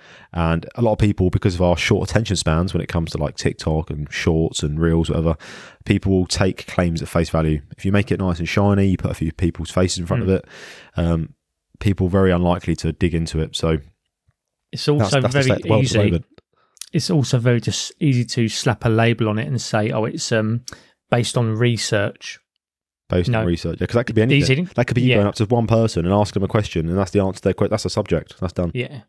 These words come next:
Speaker 2: Or even then, perhaps there is actual research based on that one ingredient. However, it's irrelevant to the product 'cause it's the wrong dosage, you know.
Speaker 1: The wrong dosage,
Speaker 2: Or
Speaker 1: yeah.
Speaker 2: it's been tested on a
Speaker 1: Yeah.
Speaker 2: fucking mouse.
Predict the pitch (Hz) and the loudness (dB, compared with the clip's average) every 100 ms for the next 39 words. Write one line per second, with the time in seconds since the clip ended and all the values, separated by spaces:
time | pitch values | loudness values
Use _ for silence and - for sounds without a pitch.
0 | _ _ _ - 135 151 143 143 135 113 | _ _ _ -2 2 2 2 2 2 0
1 | 131 - - 135 156 123 175 127 120 - | -4 -8 -6 -6 -4 -4 0 0 -2 -4
2 | 113 120 117 - 135 - 117 - 120 110 | -4 -2 -2 -4 -6 -2 -2 -2 -4 -4
3 | - 131 113 110 107 113 117 110 104 147 | -6 -4 -2 -2 -2 0 0 0 -2 -6
4 | - _ _ - 123 175 127 151 - 117 | -12 _ _ -2 -2 0 0 0 -2 2
5 | 135 123 143 120 113 131 127 - - 127 | 2 2 0 -4 -4 -2 -2 -2 -6 -6
6 | - 104 107 107 107 113 120 - 117 104 | -4 -2 0 0 0 0 0 -2 -8 -10
7 | - _ _ _ - 113 101 90 90 90 | -16 _ _ _ -6 -4 0 0 0 2
8 | 90 - 143 78 147 - 131 131 - 131 | 2 4 2 2 0 0 0 0 0 -2
9 | 151 123 - 131 - 113 113 131 107 - | 0 -2 -2 -6 -4 -2 0 0 0 -4
10 | - - | -12 -12